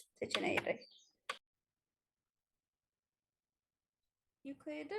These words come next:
verilen şemadaki sözcükler sözlükte bulundukları sıraya göre dizilmişlerdir.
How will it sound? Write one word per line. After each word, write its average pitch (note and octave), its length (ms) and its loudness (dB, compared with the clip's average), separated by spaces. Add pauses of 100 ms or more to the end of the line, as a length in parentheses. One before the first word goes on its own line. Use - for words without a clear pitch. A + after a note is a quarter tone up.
verilen D#4 420 6
şemadaki D4 880 6
sözcükler B3+ 760 4
sözlükte C4+ 580 8
bulundukları C#4 560 10
sıraya C#4+ 340 10
göre C#4 280 10
dizilmişlerdir. B3 920 4